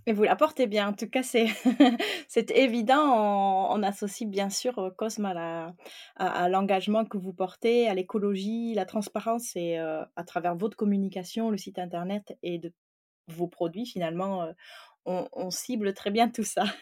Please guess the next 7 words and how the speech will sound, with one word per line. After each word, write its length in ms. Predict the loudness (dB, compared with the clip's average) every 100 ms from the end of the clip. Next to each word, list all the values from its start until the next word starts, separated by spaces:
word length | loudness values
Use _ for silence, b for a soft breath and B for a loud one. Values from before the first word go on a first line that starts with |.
| -4
<laughs> 340 | -4 -2 -4 _ B B B 2
Que 80 | 4
signifie 640 | 6 10 10 8 4 2 4
le 60 |
mot 280 | 4 4 0
Cosme ? 560 | 0 2 2 0 -4 -6 -14 _ _
Alors, 200 | 0 0